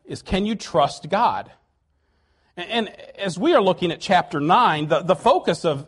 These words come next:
of this chapter is, is God's predestination, his sovereign work in the Old Testament, controlling everything for his purposes. Um, a-, and God's freedom to do that and his purposes in doing that. Now,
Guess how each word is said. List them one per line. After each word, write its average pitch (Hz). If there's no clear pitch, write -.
of 143
this 269
chapter 151
is, 165
is 175
God's 170
predestination, 185
his 180
sovereign 240
work 208
in 208
the 202
Old 202
Testament, 208
controlling 247
everything 294
for 240
his 262
purposes. -
Um, 170
a-, 196
and 190
God's 190
freedom 294
to 262
do 247
that 233
and 185
his 208
purposes -
in 156
doing 127
that. 92
Now, 175